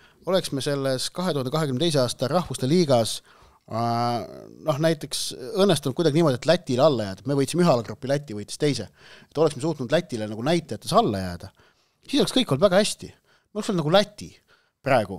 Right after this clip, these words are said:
Mitte, me ei oleks pidanud mängima mingit kuradi oma sõelmängu Poolaga, kelle käest tuleb üks viis tuppa. Me oleks saanud mängida Küprosel mitte midagi,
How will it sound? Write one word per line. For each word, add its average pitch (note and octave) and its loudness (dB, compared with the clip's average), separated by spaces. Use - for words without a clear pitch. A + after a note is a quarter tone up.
Mitte, E3 0
me F#3 6
ei G3 6
oleks C#3+ 2
pidanud F3 2
mängima F3 2
mingit - -8
kuradi D3+ -4
oma D3 2
sõelmängu F3 4
Poolaga, D3+ 4
kelle C3 -2
käest C#3+ 0
tuleb C#3 -4
üks - -8
viis C#3 -4
tuppa. - -2
Me F#3 6
oleks F#3 4
saanud E3 4
mängida D#3+ 2
Küprosel C#3+ -2
mitte D3+ -4
midagi, D#3+ 2